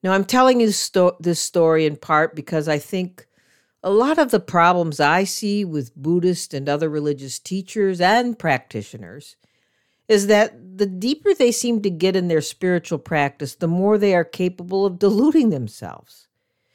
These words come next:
either in a performative way, like posing or positioning for others, or because they have completely deluded themselves to what is really happening within them.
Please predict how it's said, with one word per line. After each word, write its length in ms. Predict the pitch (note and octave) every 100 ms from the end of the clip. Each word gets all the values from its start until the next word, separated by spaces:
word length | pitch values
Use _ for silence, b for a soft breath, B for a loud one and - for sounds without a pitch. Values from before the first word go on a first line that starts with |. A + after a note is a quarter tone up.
| _ _ -
either 340 | G#3 G#3 G3+
in 140 | F#3 E3+
a 60 |
performative 1000 | E3 - E3 C3+ - F#3 G#3 A3+ A#3 A3
way, 680 | G3+ G#3 G#3 G#3+ G#3+ G#3+ G#3+ _ _ _ _ _ _ -
like 280 | B2+ B2 -
posing 600 | - F#3 F#3 F3 F#3 F3+
or 100 | C#3+
positioning 800 | - C3+ C3 E3+ E3 F3+ F3+ F3
for 220 | - A#2+
others, 640 | C3 D3+ F#3 G3 G3+ - _ _ _ _ _ _ -
or 380 | A#3+ B3 A#3+ A3+
because 480 | G#3+ - A#3+ A3
they 200 | G#3 A3
have 440 | G3+ G#3+ G#3+ G3+ -
completely 640 | G#3 F#3 A#3 B3 - A3+
deluded 680 | F3+ E3+ E3 E3 A3+ A#3 D#3+
themselves 600 | C3+ A#2+ A2+ A#2+ A#2+ A#2+
to 160 | - D#3+
what 380 | D3+ F3 F3+ _
is 360 | A#3 C#4+ A#3+ D#3
really 340 | C#3 B2+ A#2+
happening 520 | A2 G#2+ - A2 G2+
within 360 | G2+ G#2+ A#2 F#2+
them. 300 | D2+ A#1 A#2